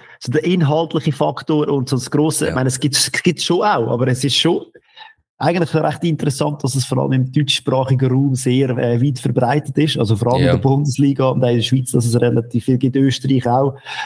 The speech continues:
Speaker 1: Aber eben auch in Italien, da habe ich das Gefühl, wenn man so, im San Siro hat's Choreos gehabt,
Speaker 2: Ja.
Speaker 1: boah, crazy. Oder Barcelona, wo auch das ganze Stadion versucht, oder mit, mit der Barca-Choreo. Aber irgendwie, ja,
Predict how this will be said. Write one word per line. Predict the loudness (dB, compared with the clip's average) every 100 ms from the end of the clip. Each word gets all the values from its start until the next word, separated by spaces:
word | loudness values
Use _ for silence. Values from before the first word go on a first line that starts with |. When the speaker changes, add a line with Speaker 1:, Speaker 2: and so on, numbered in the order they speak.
| -14 _
Speaker 1:
Aber | -2 2
eben | 4 4
auch | 4
in | 2
Italien, | 2 2 2 2 2 0 -2
da | -2 -4 -4
habe | -2 -2
ich |
das | -2
Gefühl, | -2 0
wenn | 0
man | 0
so, | -2 -4
im | -2 0 2
San | 2 0
Siro | 0 0 2
hat's | 0 -2
Choreos | -2 0 0 -2 -2
gehabt, | -2 -2 -2
Speaker 2:
Ja. | 0 2
Speaker 1:
boah, | 2 -2
crazy. | -2 -2 -2 0 0 0
Oder | -2 -2
Barcelona, | -2 -2 0 0 0
wo | 0
auch |
das | 0 0
ganze | -2 -4
Stadion | -6 -2 0 0
versucht, | -2 0 0 0 -2 -10 -6
oder | -2 0
mit, | 0 -4 -18
mit | -10 -4
der | 0 0 0
Barca-Choreo. | 0 0 -2 -2 -2 -4 -10 -2 0 0 -4 -14 -12 -12 -10
Aber | -2 0
irgendwie, | 0 2
ja, | 2 0